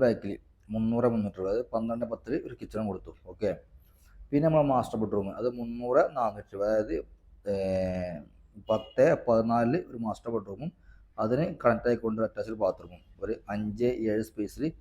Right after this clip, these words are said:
ഒരു അറ്റാച്ച്ഡ് ബാത്റൂം, അത് ഈ ലാൻഡിങ്ങിൻ്റെ താഴ്ഭാഗത്തായിട്ടാണ് വരിക കേട്ടോ. അപ്പം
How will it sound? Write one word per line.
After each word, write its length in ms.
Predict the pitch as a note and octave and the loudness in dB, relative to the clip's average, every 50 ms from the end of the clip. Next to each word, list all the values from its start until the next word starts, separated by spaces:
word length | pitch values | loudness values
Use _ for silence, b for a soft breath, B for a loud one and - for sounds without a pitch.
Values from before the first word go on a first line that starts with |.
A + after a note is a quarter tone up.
| - - _ - - - - - | -16 -20 _ -20 -20 -20 -14 -8
ഒരു 100 | - G#2 F#2 | -6 -6 -4
അറ്റാച്ച്ഡ് 280 | G2 - G2 A2 G#2+ G#2 | -4 -4 -2 0 2 2
ബാത്റൂം, 320 | G2+ F#2+ - F#2 F#2 F2+ - - - | 2 2 2 -2 -6 -12 -14 -16 -8
അത് 120 | - A#2 A#2+ | -4 -2 0
ഈ 20 | A#2 A#2 | 2 2
ലാൻഡിങ്ങിൻ്റെ 420 | A2+ A2+ A2 G#2+ A2 A2+ A#2+ B2 A#2+ | 2 2 2 2 0 0 0 2 2
താഴ്ഭാഗത്തായിട്ടാണ് 580 | A2+ G#2 G2 G#2 G#2 G2 G#2 G#2 G2+ G2+ G2 F#2+ | 0 0 0 0 -2 -2 -2 -6 -10 -10 -10 -10
വരിക 100 | F2 F2+ F#2+ | -10 -8 -10
കേട്ടോ. 180 | E2+ - E2+ - - - - _ _ - - - - - - _ _ _ _ _ - - - - - - - - F#2+ F#2+ F#2+ | -10 -10 -10 -12 -12 -16 -20 _ _ -20 -20 -20 -20 -20 -20 _ _ _ _ _ -20 -20 -20 -20 -18 -16 -16 -12 -8 -4 -2
അപ്പം 180 | G2 A#2+ C#3+ | -2 -2 -2